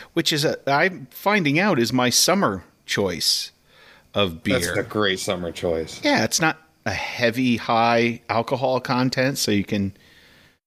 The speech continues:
Speaker 1: you know, uh, operate machinery after a couple of 'em and be safe. Um, this is, uh, Portland Zoo Brewing Company, uh, in, out here in Maine,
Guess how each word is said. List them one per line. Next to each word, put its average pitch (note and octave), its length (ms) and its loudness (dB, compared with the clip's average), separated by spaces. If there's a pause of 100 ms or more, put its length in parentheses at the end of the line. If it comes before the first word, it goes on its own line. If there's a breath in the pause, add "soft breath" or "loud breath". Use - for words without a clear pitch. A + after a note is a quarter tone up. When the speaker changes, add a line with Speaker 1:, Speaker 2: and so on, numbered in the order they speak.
(140)
Speaker 1:
you A2 140 0
know, G2+ 380 0
uh, G2+ 220 0
operate A2 460 2
machinery A2 800 2 (340)
after - 340 0
a G#2+ 60 0
couple A#2+ 400 0
of A2+ 120 4
'em B2 220 2
and F#2+ 140 0
be G2+ 120 0
safe. A2 580 0 (640 loud breath)
Um, G2 680 2 (320)
this G#3 300 0
is, - 340 0
uh, A2+ 400 4 (120)
Portland C#3+ 520 0
Zoo A2 560 2 (640 soft breath)
Brewing F#2 560 0 (160)
Company, F#2 640 -2 (720 loud breath)
uh, F2+ 340 0
in, G2+ 140 0 (100)
out G#2+ 200 0
here G#2 240 0
in F#2+ 120 -2
Maine, G#2+ 500 0